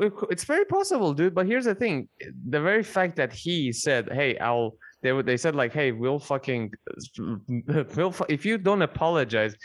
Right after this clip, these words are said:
we'll pull the movie off in a second." He had to go like, "I'm sorry,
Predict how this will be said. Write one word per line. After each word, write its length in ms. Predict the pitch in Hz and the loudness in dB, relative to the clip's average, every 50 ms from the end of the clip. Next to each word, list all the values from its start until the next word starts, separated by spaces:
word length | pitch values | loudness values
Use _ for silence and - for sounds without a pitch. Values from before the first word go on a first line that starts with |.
| - - 170 - | -12 -10 -6 -2
we'll 160 | 139 147 143 | 0 0 0
pull 380 | 131 - - - 185 180 180 170 | -2 -4 -4 0 0 2 2 2
the 80 | 160 135 | 0 0
movie 380 | 123 131 139 135 127 123 110 | 0 0 0 0 0 0 2
off 540 | 90 107 117 113 98 98 98 - - - - _ - - - _ _ - - - | 2 2 2 2 2 0 -2 -6 -10 -12 -12 _ -18 -20 -20 _ _ -18 -8 -4
in 140 | 127 127 123 | -2 0 2
a 100 | 123 123 | 2 2
second." 680 | - - - - - 151 139 - - 104 92 98 110 117 _ - - - - - - - | 2 2 0 2 2 2 0 0 -2 -2 -2 -2 -4 -4 _ -12 -20 -20 -20 -18 -8 -2
He 180 | 131 143 180 | 0 2 4
had 280 | 185 170 165 175 180 175 | 4 4 4 2 2 2
to 80 | 185 | 0
go 240 | 151 139 151 160 160 | 0 2 4 4 4
like, 220 | 151 135 135 - 196 | 4 2 2 0 -2
"I'm 200 | 233 285 339 349 | -2 0 0 -2
sorry, 760 | - - - - 415 403 403 403 403 392 403 403 440 453 | -4 -4 -2 0 2 2 4 4 4 4 6 6 6 6